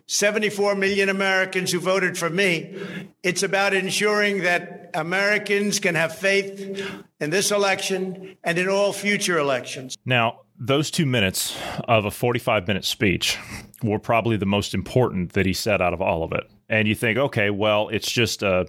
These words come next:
Speaker 2: it's just a simple matter of a president going up and making a point that he's going to defend the Constitution against all enemies, foreign and domestic." Okay. Well, what if there's more to it? He said that he's going to defend the Constitution against a continued assault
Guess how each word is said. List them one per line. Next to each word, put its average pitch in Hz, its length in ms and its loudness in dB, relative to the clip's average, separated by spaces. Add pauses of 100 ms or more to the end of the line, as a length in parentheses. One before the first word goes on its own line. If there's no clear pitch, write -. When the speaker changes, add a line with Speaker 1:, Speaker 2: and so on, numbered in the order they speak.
(240)
Speaker 2:
it's 117 300 2
just 107 200 0
a 95 40 -6
simple 120 420 0
matter 98 440 2
of 92 140 0
a 90 40 -4
president 104 500 0
going 98 280 2
up 92 200 0
and 92 100 -2
making 101 300 2
a 87 40 0
point 110 360 0
that 101 80 -4
he's 104 180 0
going 113 180 2
to 95 60 2
defend 110 300 0
the 98 60 0
Constitution 101 640 0
against 95 240 0
all 98 200 2
enemies, 90 220 0
foreign 87 200 0
and 82 60 0
domestic." 82 400 0
Okay. 98 300 2 (260)
Well, 107 100 0
what 135 80 2
if 143 80 -2
there's 135 220 0
more 123 160 2
to 101 240 0
it? - 180 -4 (160)
He 127 100 0
said 135 260 2
that - 220 -2 (200)
he's 123 240 0
going 156 200 2
to 131 100 0
defend 156 600 0
the 117 120 0
Constitution 117 1000 0 (160)
against 123 400 0
a 113 40 2
continued 156 680 2
assault 110 800 0